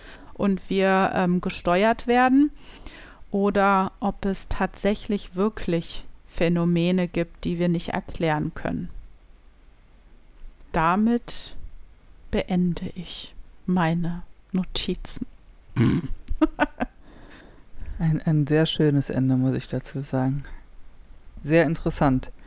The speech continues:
Speaker 2: Wobei auch vieles nach einem sehr schlechten Hollywood-Film klingt.
Speaker 1: Total.
Speaker 2: N-, was ja wiederum auf der anderen Seite auch nicht heißt, dass es denn falsch ist.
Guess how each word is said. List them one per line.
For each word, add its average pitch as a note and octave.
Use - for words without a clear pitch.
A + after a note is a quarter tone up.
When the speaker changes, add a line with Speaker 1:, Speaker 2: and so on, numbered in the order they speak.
Speaker 2:
Wobei C#3
auch D3+
vieles E3+
nach D3+
einem D3
sehr D3
schlechten D#3
Hollywood-Film G3+
klingt. B3+
Speaker 1:
Total. D#3
Speaker 2:
N-, -
was D#3
ja D#3
wiederum D3+
auf C#3+
der C#3+
anderen D3+
Seite D3+
auch C#3
nicht D3+
heißt, D3+
dass D3
es D3
denn B2
falsch F3
ist. -